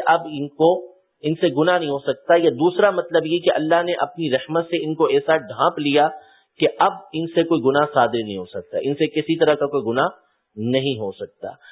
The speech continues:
جبکہ دیگر افراد کے لیے جب مغفرت کا لفظ آئے گا تو اس کا مطلب یہ ہوگا کہ اللہ تبارک و تعالیٰ نے اپنی رحمت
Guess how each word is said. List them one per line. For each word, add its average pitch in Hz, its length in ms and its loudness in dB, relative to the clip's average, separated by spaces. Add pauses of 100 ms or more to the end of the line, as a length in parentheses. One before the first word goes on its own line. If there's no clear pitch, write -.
(160)
جبکہ 165 300 2
دیگر 147 460 2
افراد 180 360 4
کے 185 220 -2
لیے 160 360 0
جب 147 120 4
مغفرت 131 540 -2
کا 156 60 2
لفظ 147 280 0
آئے 110 200 2
گا 143 140 2
تو 143 120 0
اس - 120 -10
کا 147 140 0
مطلب 143 360 0
یہ 135 100 -4
ہوگا 123 280 2
کہ 139 220 -4
اللہ 131 180 -2
تبارک 135 500 0
و 123 100 -2
تعالیٰ 120 260 0
نے 131 160 -4
اپنی 120 320 -4
رحمت 147 340 -4